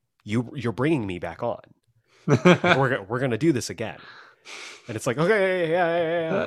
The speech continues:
Speaker 1: yeah, I know."
Speaker 2: <laughs> It's just slowly creeping into the, the, the podcast, just, just kinda slowly taking it over.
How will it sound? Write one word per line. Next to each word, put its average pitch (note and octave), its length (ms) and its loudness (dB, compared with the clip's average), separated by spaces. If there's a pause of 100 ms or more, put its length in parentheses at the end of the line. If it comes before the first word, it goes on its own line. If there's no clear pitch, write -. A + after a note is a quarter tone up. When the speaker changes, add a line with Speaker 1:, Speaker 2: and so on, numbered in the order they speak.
Speaker 1:
yeah, D3+ 140 -4
I D#3 100 -4
know." E3 220 0
Speaker 2:
<laughs> - 1400 -10
It's D3 240 4
just D#3 320 -2 (320)
slowly E3 480 8
creeping C#3 480 4
into A2 320 6
the, G2 340 4
the, G#2 220 4
the G#2 140 0
podcast, - 580 -2 (100)
just, - 300 -10 (200)
just - 200 -20
kinda A2 220 0
slowly B2 440 4
taking G#2 340 4
it F#2 80 -4
over. - 340 -10